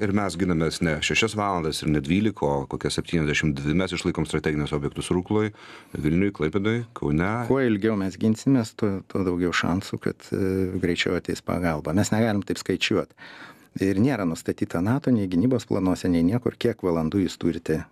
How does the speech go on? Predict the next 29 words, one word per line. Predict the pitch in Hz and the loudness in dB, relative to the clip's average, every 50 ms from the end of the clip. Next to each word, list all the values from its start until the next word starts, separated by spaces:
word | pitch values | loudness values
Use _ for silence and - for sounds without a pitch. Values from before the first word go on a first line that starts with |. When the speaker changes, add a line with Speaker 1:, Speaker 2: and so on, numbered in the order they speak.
| - - | -8 -2
Speaker 2:
gintis. | - 82 95 92 - - - - | 0 2 2 2 0 0 -2 0
Speaker 1:
To | 104 104 | 2 2
nėra | 101 95 80 71 71 | 2 2 0 -2 -6
nustatyta. | 64 - - - - - | -8 -8 -8 -8 -4 -2
Speaker 2:
To | 110 98 | 0 0
nėra | 95 90 87 82 87 87 | 2 2 2 2 2 2
nustatyta, | 85 - - - 85 - - 117 - - 113 | 2 0 0 -4 -4 -2 -2 -2 0 0 -2
viskas | 98 - - - 98 - - | -2 -4 -6 -6 -8 -8 -8
priklausys | - - 92 92 - - 98 - - | -6 -2 -2 -2 -2 -2 -4 -2 0
nuo, | 98 92 95 85 - _ - - | 2 2 2 0 -2 _ -4 -2
nuo | 87 82 | -2 -2
situacijos. | - - - - - 82 76 - - - - - - - | -2 -6 -8 -4 -2 -2 -2 -2 -4 -6 -10 -8 -6 -2
Vienaip | 85 90 101 110 110 - - | 2 2 4 4 2 2 -2
ar | 87 - - | -4 -4 -4
kitaip | 80 - - 120 117 - - - - - - - - - | -6 -2 0 -2 -2 -2 -6 -20 -20 -20 -20 -20 -12 -4
reikia | - 92 101 107 - 98 95 | -2 0 0 2 2 2 2
nusiteikt | 92 - - - - 92 85 - | 0 0 -2 -2 -2 -2 -2 0
pačiam | - 85 - - 85 82 | -2 -2 0 0 0 0
blogiausiam, | 82 80 78 80 80 73 69 67 - - - 76 78 | 2 0 0 0 0 -2 -2 -4 -8 -12 -10 -10 -10
visa | - - - | -8 -8 -6
kita | - - - - 92 85 | -4 -4 -4 -2 -4 -4
bus | 82 - - 78 | -4 -4 -2 0
malonės | 80 85 82 73 71 - - - | 2 2 2 0 -2 -4 -6 -10
staigmena. | - - - - - - - - - _ _ _ - - - - - - - - | -8 -6 -6 -8 -8 -8 -12 -14 -14 _ _ _ -8 -8 -8 -8 -10 -12 -6 -2
Speaker 1:
Bet | 101 104 101 - - - - _ _ - | -2 -2 -2 -2 -10 -20 -20 _ _ -4
visa | - 85 90 92 92 95 110 139 147 - - 127 - | -2 -2 -2 -2 -4 -2 0 0 0 0 -2 -4 -2
tai | - 120 117 113 113 104 | 0 2 2 4 4 2
iš | 69 92 90 - - 85 | 0 0 -2 0 0 -2
esmės | - - 98 101 101 - | 0 2 2 2 2 0